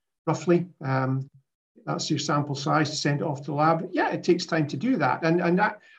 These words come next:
also, you know, the walking across the field. But, uh, you know, if you're, if you're looking in your crop,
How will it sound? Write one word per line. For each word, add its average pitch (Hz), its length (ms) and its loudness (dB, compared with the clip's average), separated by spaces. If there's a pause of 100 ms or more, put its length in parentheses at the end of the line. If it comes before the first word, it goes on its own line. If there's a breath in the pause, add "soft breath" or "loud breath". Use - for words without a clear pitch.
also, 180 560 4
you 170 140 2
know, 160 120 4
the 160 300 0 (280)
walking 175 380 0
across 233 420 -4
the 151 100 -2
field. 131 380 -2
But, 175 140 2
uh, - 20 4 (140)
you 190 100 0
know, 175 80 4
if 175 140 0
you're, 139 220 4
if 147 120 -4
you're 135 120 -2
looking 180 280 4
in 160 80 4
your 160 160 4
crop, 170 380 0